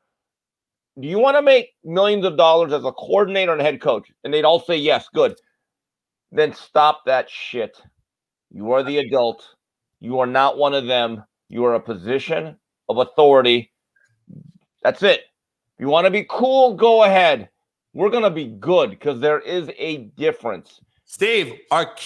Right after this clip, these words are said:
Speaker 2: our coaches who are supposedly our mentors and leaders and teachers are begging kids not to transfer from their school. So they're kissing their asses at all-time rates,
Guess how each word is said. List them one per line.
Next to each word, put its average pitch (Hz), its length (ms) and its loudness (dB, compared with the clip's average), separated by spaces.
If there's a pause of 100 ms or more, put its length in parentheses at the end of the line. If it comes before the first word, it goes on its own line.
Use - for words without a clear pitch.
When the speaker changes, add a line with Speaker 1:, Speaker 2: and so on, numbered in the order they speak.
(120)
Speaker 2:
our 151 200 -2
coaches 107 720 -8
who 139 140 -4
are 120 180 -2
supposedly 156 520 -4
our 107 140 -6
mentors 131 720 -6
and 104 220 -12
leaders 113 640 -6
and 98 240 -14
teachers 98 800 -12 (720)
are 143 360 0
begging 240 560 -2
kids 131 720 -4
not 156 440 -6
to 185 180 -10
transfer 180 1120 -8 (800)
from 143 260 0
their 160 260 0
school. 139 1000 -4 (180)
So 180 200 -2
they're 165 180 -2
kissing 254 600 -8
their 170 180 -2
asses 165 600 -6
at 131 140 -2
all-time 160 640 -4
rates, 147 460 -6